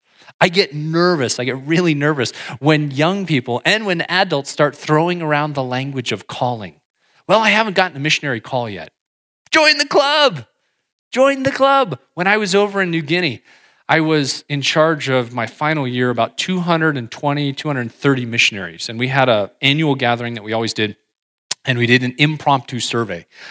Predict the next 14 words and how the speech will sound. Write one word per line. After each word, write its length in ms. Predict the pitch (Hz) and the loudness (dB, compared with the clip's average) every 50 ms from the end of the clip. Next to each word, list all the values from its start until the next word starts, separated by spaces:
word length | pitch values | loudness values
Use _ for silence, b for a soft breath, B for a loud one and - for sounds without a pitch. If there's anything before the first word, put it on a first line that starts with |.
| B B | B B
of 120 | B 113 117 | B -2 -2
how 280 | - - - 170 185 | 0 0 2 0 0
many 200 | 208 220 214 190 | 0 0 -2 -2
people 340 | 165 - 185 175 - 165 147 - | -2 -2 -2 -2 -2 -4 -4 -2
in 180 | 143 151 156 | -2 0 0
here 280 | 147 127 123 110 107 104 B B B B B B - | 0 0 0 0 0 -2 B B B B B B 0
got 280 | 127 139 135 139 143 - - | 2 4 4 4 2 0 -2
a 160 | 135 131 123 | -4 -4 -2
missionary 600 | 123 120 143 156 - - 156 143 135 127 123 113 | -2 0 2 4 4 4 4 0 0 0 0 -2
call. 340 | - - - 123 101 87 85 | -4 -2 0 0 0 0 0
They 180 | 95 139 165 | 2 2 2
saw 480 | 165 - - - - 185 170 175 185 214 | 2 0 -6 -4 0 2 2 2 2 0
something 580 | 160 - - - 175 160 151 - 170 170 160 - _ | -2 -6 -2 -2 -2 -2 0 -4 -4 -4 -4 -6 _
abnormal. 800 | - 151 151 165 190 196 185 170 147 127 120 113 113 123 143 B | -2 0 0 0 0 -2 -4 -2 0 0 -2 0 -2 -2 -4 B